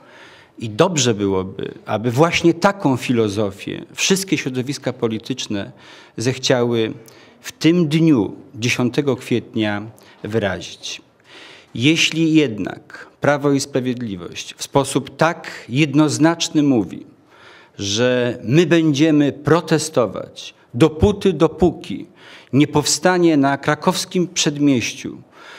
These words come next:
pomnik, który będzie upamiętniał prezydenta Lecha Kaczyńskiego i jego małżonki, to to jest szantaż polityczny.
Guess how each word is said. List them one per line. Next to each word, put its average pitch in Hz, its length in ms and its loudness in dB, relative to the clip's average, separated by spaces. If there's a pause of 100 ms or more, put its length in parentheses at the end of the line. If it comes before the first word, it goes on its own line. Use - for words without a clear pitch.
(240)
pomnik, 170 540 2
który 143 260 0
będzie 147 360 2
upamiętniał 143 1200 2 (360)
prezydenta 131 1000 2 (200)
Lecha 147 320 0
Kaczyńskiego 123 760 -2
i 117 40 0
jego 120 220 -2
małżonki, 107 720 -4 (540)
to 110 100 -2
to 165 240 -2
jest 151 240 2
szantaż 131 500 0
polityczny. - 720 -8